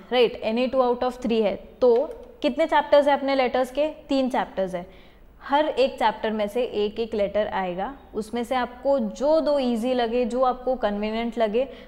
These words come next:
वो दोनों letters आपको लिखने हैं, ठीक है। format आपको बहुत अच्छी तरीके से करना है ताकि ये जो दस marks है ना,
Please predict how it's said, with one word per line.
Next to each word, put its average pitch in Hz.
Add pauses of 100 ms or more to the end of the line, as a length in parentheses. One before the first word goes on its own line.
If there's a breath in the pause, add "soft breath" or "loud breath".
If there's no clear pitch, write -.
(120 loud breath)
वो 226
दोनों 220
letters 202
आपको 202
लिखने 277
हैं, - (840)
ठीक 262
है। 269 (380 loud breath)
format 277
आपको 285
बहुत 240
अच्छी 233
तरीके 240
से 247
करना 233
है 240
ताकि 233 (140)
ये 240
जो 277
दस 233
marks 254
है 226
ना, 214